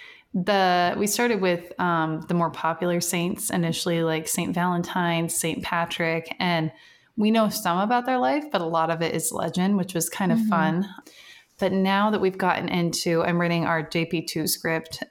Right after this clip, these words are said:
Speaker 1: and you can just so easily become so burdened with all of the facts and the details. And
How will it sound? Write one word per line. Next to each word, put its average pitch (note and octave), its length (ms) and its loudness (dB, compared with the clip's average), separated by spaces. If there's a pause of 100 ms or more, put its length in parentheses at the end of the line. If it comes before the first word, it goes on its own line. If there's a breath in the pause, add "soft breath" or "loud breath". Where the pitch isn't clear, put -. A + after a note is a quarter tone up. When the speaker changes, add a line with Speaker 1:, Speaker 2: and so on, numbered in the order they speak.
Speaker 1:
and E3 600 2 (720 soft breath)
you G#3 180 0
can B3+ 180 4
just F#3 320 0
so E3+ 300 2
easily E3 320 0
become E3+ 320 -2
so E3 920 0 (160)
burdened E3 580 0
with D#3+ 240 -2 (100)
all F3 240 2
of G3 160 -2
the D#3 300 0
facts F#3+ 560 0
and E3 140 0
the D3 80 -2
details. F3+ 800 0
And D#3 240 -2